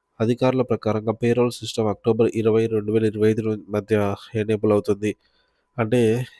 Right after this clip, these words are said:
ఈ మధ్యలోనే జీతాల బిల్లులు ప్రాసెస్ చేసుకోవచ్చు. ఇది ఉద్యోగులకు సమయానికి జీతాలు, పెన్షన్లు అందడానికి దోహదపడుతుంది. ఇతర ఎరియర్ బిల్లుల పరిస్థితి మరియు భవిష్యత్ అంచనాలు.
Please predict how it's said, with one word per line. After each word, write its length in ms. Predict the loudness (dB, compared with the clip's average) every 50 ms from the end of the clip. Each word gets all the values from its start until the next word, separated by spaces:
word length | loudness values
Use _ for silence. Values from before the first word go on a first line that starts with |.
| -6 0 0
ఈ 100 | 0 2
మధ్యలోనే 520 | 2 0 0 2 4 4 4 4 2 0
జీతాల 360 | -2 -2 -4 -2 0 -2 -2
బిల్లులు 300 | 0 0 -2 0 0 0
ప్రాసెస్ 500 | 0 0 -2 -2 -2 -4 -6 -6 -4 -4
చేసుకోవచ్చు. 480 | -4 -4 -4 -4 -4 -4 -4 -4 -4 -4
ఇది 340 | -4 -2 -2 -4 -4 -6 -8 _ _ _ _ _ _ _ _ _ _ _ -2
ఉద్యోగులకు 520 | -2 0 0 0 0 0 0 -2 -4 -6
సమయానికి 600 | -2 -2 0 2 2 2 0 -2 -4 -4 -6 -8
జీతాలు, 480 | -6 -6 -6 -6 -4 -2 -2 -2 -2 -2
పెన్షన్లు 400 | -2 -4 -4 -4 -6 -4 -4 -4
అందడానికి 420 | -4 -4 -4 -4 -4 -4 -4 -4
దోహదపడుతుంది. 880 | -2 -2 -2 0 -2 -2 -2 -4 -8 -8 -8 -10 -8 -6 -8 -8 -8 -12 _ _ _ _ _ _ _ _ _ _ _
ఇతర 320 | -2 0 0 0 0 0 0
ఎరియర్ 340 | -2 -2 0 2 0 0 0
బిల్లుల 360 | 0 -2 0 2 2 2 2
పరిస్థితి 480 | 0 0 -2 -4 -4 -6 -10 -8 -8 -4
మరియు 260 | -4 -2 0 0 -2
భవిష్యత్ 460 | 0 0 0 0 0 -2 -6 -4 -4
అంచనాలు. 640 | -4 -6 -4 -6 -4 -2 -2 -2 0 -2 -2 -4 -6